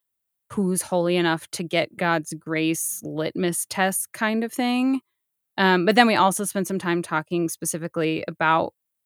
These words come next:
purity culture and its effects. And I shared some of my experience as a woman who grew up in purity culture. And what's crazy about my story is even though, um, I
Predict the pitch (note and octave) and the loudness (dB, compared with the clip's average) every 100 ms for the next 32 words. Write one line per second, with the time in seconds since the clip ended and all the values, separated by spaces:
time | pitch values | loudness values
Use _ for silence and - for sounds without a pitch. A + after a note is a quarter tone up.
0 | _ _ _ _ _ _ - A3+ A3+ G#3 | _ _ _ _ _ _ 0 2 4 2
1 | - F3+ - F#3 E3+ - F#3 E3+ - D#3+ | 0 0 2 4 4 4 2 0 -2 -2
2 | - F3+ E3 - - - - F#3+ F3+ F3+ | 2 4 2 -2 -6 -6 -2 0 2 2
3 | D#3 - F#3+ G3+ G3+ G3+ F#3+ F3+ E3 - | -2 2 6 6 4 4 4 4 0 2
4 | B3 A#3 E3 E3+ D#3+ - E3+ E3 E3 E3 | 2 4 2 2 2 0 0 2 2 -2
5 | - F3+ E3+ D#3+ - F#3 E3+ E3 E3 D#3+ | -2 0 0 -2 -2 -2 0 0 0 0
6 | E3 E3+ E3 E3+ D#3+ E3 E3 E3 D#3+ D#3+ | -2 -2 0 0 0 -2 -2 -2 -4 -6
7 | - E3+ - E3 D#3 D#3+ - _ _ _ | -8 -8 -4 -4 -2 -4 -6 _ _ _
8 | _ - G#3 G3 - D#4+ D4 A3 F3 G3 | _ 0 4 4 8 8 8 6 6 6
9 | F#3 - A#3 A3+ G3 F3 - G#3 G3+ F#3+ | 4 4 6 6 6 2 0 0 2 4
10 | F#3 F#3 F3+ - - - F#3 F3 E3+ D#3+ | 4 6 4 2 -2 2 4 4 2 -2
11 | - - F#3 F3 | -4 0 2 2